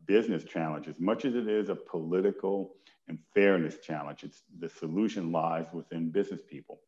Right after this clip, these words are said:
And so if we as business people can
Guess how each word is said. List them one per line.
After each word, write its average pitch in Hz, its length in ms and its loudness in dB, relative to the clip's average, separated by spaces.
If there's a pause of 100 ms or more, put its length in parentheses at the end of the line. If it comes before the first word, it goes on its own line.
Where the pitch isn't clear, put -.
(320)
And 80 140 -6
so 80 460 -2 (220)
if 85 240 -8
we 98 400 0 (200)
as 78 240 -8
business 110 360 0
people 76 540 -8
can 80 480 -6